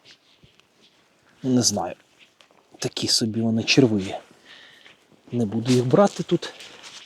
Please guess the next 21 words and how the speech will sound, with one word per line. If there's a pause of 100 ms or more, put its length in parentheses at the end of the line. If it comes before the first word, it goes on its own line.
(920)
Ось,
але
гарне
сироїжне
місце. (640)
Так,
але
наша
задача
знайти
тут (920)
червоноголовці,
бо
вони
тут
мають
бути. (680)
Тому
шукаємо
далі
і